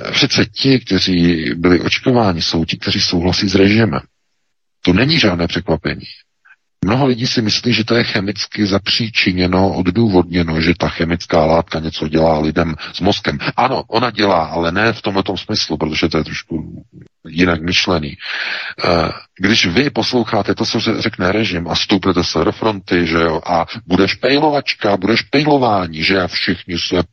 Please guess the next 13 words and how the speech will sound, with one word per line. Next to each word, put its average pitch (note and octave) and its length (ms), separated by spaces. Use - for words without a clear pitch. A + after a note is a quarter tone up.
postaví E2+ 640
do E2+ 100
fronty, E2+ 640
že E2 140
jo, D#2+ 160
a D#2+ 60
nechají D#2+ 340
si, E2 340
eh, E2+ 340
rejpat, F2 440
eh, E2+ 40
dvakrát G#2+ 500
týdně, G2 420